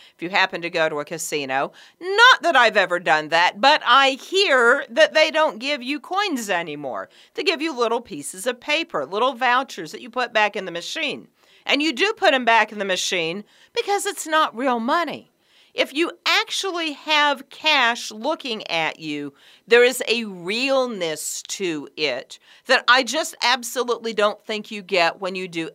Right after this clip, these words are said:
any form of electronic transaction. So I want you to look for places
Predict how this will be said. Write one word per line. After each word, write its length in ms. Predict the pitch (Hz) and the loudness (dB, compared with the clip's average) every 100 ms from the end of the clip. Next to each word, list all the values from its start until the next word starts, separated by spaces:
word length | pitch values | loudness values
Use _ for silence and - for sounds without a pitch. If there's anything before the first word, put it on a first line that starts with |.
| - | 0
any 320 | 220 233 240 | 0 0 -6
form 420 | 233 196 180 175 | -6 -2 0 0
of 140 | - 180 | -6 -8
electronic 920 | 165 175 170 - - 151 147 147 - | -2 -2 -2 -16 -4 -2 -2 -6 -12
transaction. 920 | 170 147 135 147 131 127 - 107 - _ _ _ _ _ _ _ | -8 -6 -6 -4 -4 -4 -10 -12 -16 _ _ _ _ _ _ _
So 360 | - 320 - - | 2 4 4 2
I 200 | 302 320 | 2 2
want 480 | 240 294 392 415 466 | -2 0 0 0 -6
you 120 | 480 | -6
to 200 | - 370 | -4 -4
look 460 | 233 240 269 - - _ | -2 2 2 0 -16 _
for 200 | 330 381 | -4 -4
places 1080 | - - 254 214 180 - 175 175 214 254 | -8 -4 0 2 0 -4 -6 -6 -8 -10